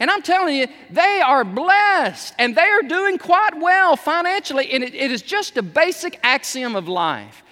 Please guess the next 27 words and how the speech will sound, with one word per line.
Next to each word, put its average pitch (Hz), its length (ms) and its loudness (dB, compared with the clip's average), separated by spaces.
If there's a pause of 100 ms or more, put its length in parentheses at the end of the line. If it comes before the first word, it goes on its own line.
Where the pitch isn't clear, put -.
(300)
If 143 160 -8
you 415 180 0
couple 349 420 -2
generosity 247 1120 -4 (260)
with 175 160 -6
hard 247 360 0
work, 247 440 -2 (220)
you 226 220 2
are 196 100 4
positioning 240 720 -4
yourself 196 720 -4 (280)
for 175 180 -4
a 143 60 -4
great 139 360 -6
blessing, 117 440 -8 (340)
okay? 185 220 -12 (880)
For 180 120 -8
tremendous 175 520 -8
blessings. - 720 -14 (1040)
You 226 80 -8
know, 226 120 0
when 190 120 -2
I 202 100 0
was 180 100 -6
growing 170 220 -2
up 165 220 -2
in, 135 200 -8